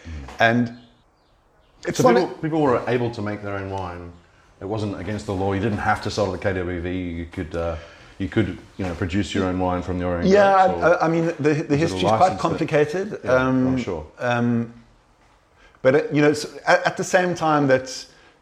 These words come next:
Speaker 2: that, um, uh, Frans Milan, the late Frans Milan of, of Simonsig and Co,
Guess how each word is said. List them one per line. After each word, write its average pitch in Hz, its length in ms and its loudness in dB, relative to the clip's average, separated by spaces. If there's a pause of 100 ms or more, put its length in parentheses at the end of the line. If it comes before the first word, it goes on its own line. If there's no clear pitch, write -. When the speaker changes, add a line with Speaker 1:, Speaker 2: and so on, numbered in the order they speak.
(180)
Speaker 2:
that, 117 480 0
um, 107 500 2 (520)
uh, 110 480 2 (560)
Frans 135 520 0
Milan, 113 720 0 (120)
the 107 180 -2
late 113 180 4
Frans - 220 -4
Milan 110 380 -2
of, 104 340 0
of - 160 -4
Simonsig 113 640 -4
and 107 260 0
Co, 113 380 4